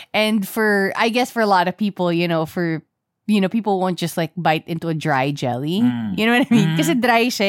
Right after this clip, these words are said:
Speaker 1: eh. Hindi
Speaker 2: True.
Speaker 1: siya yung parang shiny
Speaker 2: Gelatinous.
Speaker 1: jelly. <laughs>
Speaker 2: Yeah, it's not super
Speaker 1: Um,
Speaker 2: gelatinous.
Speaker 1: so I did explain to her, like, what you use in it. It's like, you know, rice flour and su-, brown sugar. That's why it's brown.
Speaker 2: Mm.
Speaker 1: And then steamed and everything like that. So,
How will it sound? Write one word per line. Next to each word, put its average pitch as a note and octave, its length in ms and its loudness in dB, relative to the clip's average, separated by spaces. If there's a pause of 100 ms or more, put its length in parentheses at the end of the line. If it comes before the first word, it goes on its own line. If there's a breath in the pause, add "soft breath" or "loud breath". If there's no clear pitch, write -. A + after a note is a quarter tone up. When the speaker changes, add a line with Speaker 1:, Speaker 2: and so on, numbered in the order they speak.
Speaker 1:
eh. - 80 2
Hindi D3+ 140 4
Speaker 2:
True. C#3 80 -2
Speaker 1:
siya C#4+ 100 0
yung B3+ 80 -4
parang A3 320 0 (360 loud breath)
shiny A#3 400 2
Speaker 2:
Gelatinous. A3+ 280 4
Speaker 1:
jelly. G3+ 400 2 (220)
<laughs> - 0 -
Speaker 2:
Yeah, A#3+ 800 -2
it's D#4+ 100 -4
not C4+ 140 -2
super G3+ 180 -4
Speaker 1:
Um, G3 360 6 (120)
Speaker 2:
gelatinous. F3+ 140 -4
Speaker 1:
so G3 580 2
I B3 80 2
did C4 220 0
explain G#3+ 460 -2
to G#3 100 -2
her, E3 400 0
like, D#3 320 -4
what D#3+ 400 -2 (160)
you E3 160 -2
use C#3+ 440 0
in B2 140 -4
it. - 140 -10
It's - 200 -8
like, A2 200 -6 (120)
you - 160 -8
know, B2+ 120 -2
rice F#3 320 -2
flour B3 480 0
and G3 160 -2
su-, - 280 -6
brown F#3+ 360 0
sugar. G3 280 -4
That's E3 200 -4
why C#3+ 80 -2
it's - 160 -10
brown. F3+ 680 0
Speaker 2:
Mm. D3 40 -2
Speaker 1:
And C#3 80 -4
then A#2+ 200 -4
steamed D#3 680 -4
and - 80 -8
everything - 320 -10
like - 120 -12
that. - 220 -10
So, - 140 -10